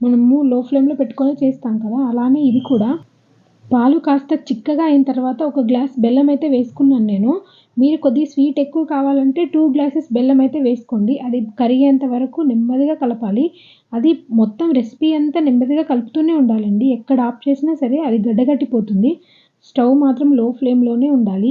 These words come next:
ఇంకా కొద్దిసేపటికి ఇంకా కొద్దిగా, ఆ, గట్టిగా అవుతుందన్నమాట. ఇప్పుడైతే ఒక స్పూన్ నెయ్యి వేసుకోవాలి. నేను మొత్తం చేయడానికి టూ స్పూన్స్ నెయ్యి అయితే వేసుకున్నాను. అలా బుడగలు బుడగలు అవుతుంది కదా,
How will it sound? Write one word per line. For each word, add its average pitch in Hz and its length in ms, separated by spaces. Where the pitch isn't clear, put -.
ఇంకా 269 200
కొద్దిసేపటికి 277 720
ఇంకా 262 220
కొద్దిగా, 269 500
ఆ, 240 140
గట్టిగా 254 340
అవుతుందన్నమాట. 202 580
ఇప్పుడైతే 247 460
ఒక 277 180
స్పూన్ 269 380
నెయ్యి 254 220
వేసుకోవాలి. 240 600
నేను 285 300
మొత్తం 247 460
చేయడానికి 285 520
టూ 285 220
స్పూన్స్ 285 440
నెయ్యి 262 240
అయితే 285 220
వేసుకున్నాను. 254 600
అలా 247 240
బుడగలు 269 400
బుడగలు 294 320
అవుతుంది 269 320
కదా, 262 200